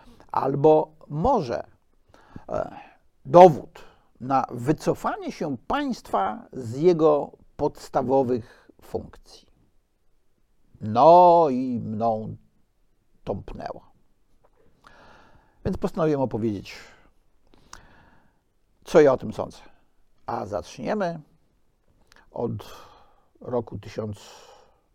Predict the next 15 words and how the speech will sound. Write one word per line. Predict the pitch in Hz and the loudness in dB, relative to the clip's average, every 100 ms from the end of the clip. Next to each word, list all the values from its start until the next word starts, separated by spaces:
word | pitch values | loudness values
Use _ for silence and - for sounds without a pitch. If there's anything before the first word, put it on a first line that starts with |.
| _ _ _ - | _ _ _ -8
osiemset | 131 - 117 113 117 - _ | -6 -6 -12 -12 -16 -16 _
trzydziestego | - - 110 98 - - | -20 -12 -12 -12 -14 -14
pierwszego, | - 113 - - - - _ _ _ _ _ _ - _ _ _ _ - - - _ - | -14 -16 -18 -20 -20 -20 _ _ _ _ _ _ -20 _ _ _ _ -20 -20 -20 _ -12
gdy | 123 117 131 120 - | -6 0 2 2 0
Aleksander | 127 - 226 269 170 110 | -4 -2 -2 2 0 0
de | 104 | -2
Tocqueville | 98 - 254 294 - _ _ _ _ _ _ _ _ _ | -8 -8 -6 -6 -8 _ _ _ _ _ _ _ _ _
okrętuje | - 277 196 175 127 131 127 | 2 2 2 -4 -4 -4 -4
się | 113 - | -4 -10
na | 101 - | -12 -14
statku | - - 143 - 123 | -10 -8 -8 -10 -12
płynącym | 117 110 110 98 101 - - - - | -10 -10 -10 -12 -16 -20 -20 -18 -14
do | 92 | -14
Nowego | 87 90 - | -14 -14 -8
Jorku, | - 165 151 - 180 | -4 -4 -6 -14 -18